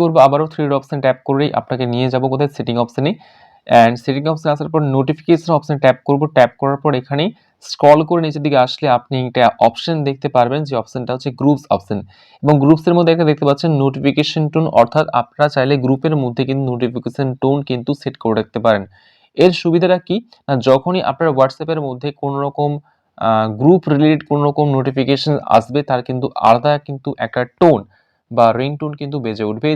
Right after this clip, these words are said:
যে ক্ষেত্রে কিন্তু আপনি বুঝতে পারবেন তৎক্ষণাৎ যে এটা আপনার WhatsApp গ্রুপ সংক্রান্ত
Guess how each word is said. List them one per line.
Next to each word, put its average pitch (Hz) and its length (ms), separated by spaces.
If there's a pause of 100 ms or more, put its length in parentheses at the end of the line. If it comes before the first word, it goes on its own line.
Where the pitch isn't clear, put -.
যে 127 100
ক্ষেত্রে 143 360
কিন্তু 139 160 (140)
আপনি 131 200 (160)
বুঝতে 143 360
পারবেন 139 300
তৎক্ষণাৎ 135 400 (120)
যে 139 100 (200)
এটা 120 220
আপনার 147 260 (840)
WhatsApp 139 400 (120)
গ্রুপ 160 160 (160)
সংক্রান্ত 127 460